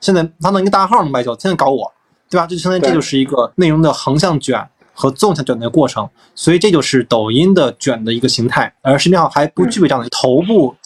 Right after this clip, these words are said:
Speaker 1: 大号的风格。
Speaker 2: 嗯。大头部还没出来。
Speaker 1: 呃，或者换句话说，官方不会推头部。你看，其实
Speaker 2: 啊。
Speaker 1: 抖音官方是非常喜欢推头部的。比如说之前二零年的话是猪呱呱和交个朋友。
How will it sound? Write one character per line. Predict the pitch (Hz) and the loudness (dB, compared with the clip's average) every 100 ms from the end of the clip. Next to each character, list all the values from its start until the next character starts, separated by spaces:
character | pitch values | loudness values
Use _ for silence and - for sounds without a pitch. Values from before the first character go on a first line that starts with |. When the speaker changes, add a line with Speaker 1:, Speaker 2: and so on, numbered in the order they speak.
| - | -2
Speaker 1:
大 | 165 | -2
号 | - | 2
的 | 190 | 0
风 | 170 | 2
格。 | |
Speaker 2:
嗯。 | |
大 | 180 | 0
头 | 196 | 0
部 | 160 | 0
还 | 135 | 0
没 | 135 | -2
出 | - 165 | 0 0
来。 | 107 - - _ _ _ _ - | 0 -4 -14 _ _ _ _ -8
Speaker 1:
呃， | 156 147 147 | -2 0 -2
或 | - 233 | -4 -2
者 | 165 | -2
换 | - 202 | -2 -2
句 | |
话 | 156 | -2
说， | 147 165 165 _ _ - | -2 -2 -2 _ _ -4
官 | 208 226 | -2 0
方 | 214 226 208 | -2 -4 -4
不 | 147 | -2
会 | 185 190 | -2 -2
推 | - 233 | -4 -4
头 | 120 | -4
部。 | 110 117 107 - | -6 -8 -10 -6
你 | 127 | -4
看， | 190 185 | -2 -2
其 | - | -2
实 | 175 190 196 | 0 2 2
Speaker 2:
啊。 | 196 120 - 131 | 0 -10 -10 0
Speaker 1:
抖 | 135 | 0
音 | 156 | 2
官 | 185 | 0
方 | 196 | 0
是 | 156 | -2
非 | 139 190 | -2 0
常 | 202 | 0
喜 | 196 135 | -2 -4
欢 | 110 | -6
推 | 113 202 | -2 0
头 | 185 110 | 0 -2
部 | 117 | -2
的。 | 107 - - _ _ | -6 -8 -20 _ _
比 | - | 0
如 | 135 | 2
说 | 151 | 2
之 | 254 202 | 0 0
前 | 190 139 135 147 | 0 0 -2 -2
二 | 185 165 | 0 2
零 | 131 156 | 0 0
年 | 131 123 | 0 0
的 | 131 | 0
话 | 135 123 | 0 -2
是 | 120 - 135 113 _ _ _ _ _ | -4 -2 -2 -2 _ _ _ _ _
猪 | - 196 202 | -4 0 2
呱 | 202 202 | 2 0
呱 | 202 208 208 - _ _ _ | 0 0 0 -6 _ _ _
和 | - - 127 139 180 | -20 -6 -2 0 0
交 | - | -2
个 | 147 | -2
朋 | 120 110 | -2 -4
友。 | 110 | -8